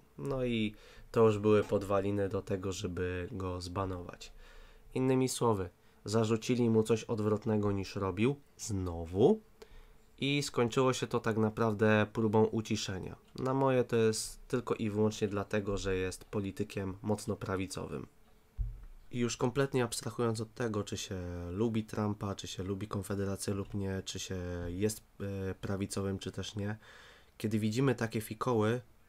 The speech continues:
no to już chyba przestaje się robić zabawnie, prawda? Jednak jak już wiadomo, za sprawą Ilona Muska na Twitterze zapowiadają się ponoć niemałe zmiany.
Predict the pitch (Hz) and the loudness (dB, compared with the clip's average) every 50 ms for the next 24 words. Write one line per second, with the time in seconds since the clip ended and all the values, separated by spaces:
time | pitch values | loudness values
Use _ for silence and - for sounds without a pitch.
0 | _ - - - 110 110 107 107 - 117 110 107 107 104 104 104 104 110 110 107 | _ -18 -10 -4 -4 -2 -2 -2 -2 -2 0 0 2 2 0 0 0 0 0 -2
1 | - - - 104 98 101 98 - - 104 - - - 95 90 87 87 - - 87 | -4 -4 -4 -2 -2 -2 -4 -4 -4 -4 -4 -4 -4 -4 -4 -4 -4 -6 -6 -6
2 | 92 87 85 92 85 87 92 85 85 85 82 85 87 82 - - 98 95 95 107 | -6 -6 -6 -6 -6 -6 -6 -6 -6 -6 -6 -8 -8 -8 -8 -8 -6 -4 0 0
3 | 110 117 127 - - - _ _ - - - - - - - - - - - 120 | 0 0 0 -4 -12 -20 _ _ -20 -20 -20 -20 -20 -20 -20 -18 -8 -2 0 2
4 | 123 123 120 113 117 110 110 107 101 104 98 107 101 101 107 104 104 104 98 101 | 4 4 4 4 2 2 2 0 0 2 2 2 4 6 4 6 4 4 2 0
5 | 95 - - - 104 101 98 101 - - 110 104 101 98 98 98 98 95 95 - | -2 -4 -4 -4 -2 0 0 0 0 0 0 0 0 0 -2 -2 -2 -2 -4 -4
6 | - - 110 107 104 104 - 113 107 107 - - 101 92 90 90 95 95 95 98 | -4 -2 -2 -2 -2 -2 -2 -4 -4 -4 -4 -6 -6 -6 -4 -4 -4 -4 -4 -4
7 | 92 104 104 - 110 101 104 101 98 92 98 92 92 95 98 101 - - - 123 | -4 -6 -6 -4 -4 -2 -2 -2 -2 -4 -4 -4 -4 -4 -6 -6 -6 -6 -6 -6
8 | 127 131 135 139 139 143 143 143 - - - - 113 104 107 117 - - - 135 | -6 -6 -6 -4 -6 -6 -8 -10 -14 -14 -8 -4 -2 0 0 0 -2 -2 -2 0
9 | 135 135 139 135 139 143 147 147 160 156 139 117 101 95 95 | 0 2 2 2 4 4 2 2 4 4 4 4 2 0 -4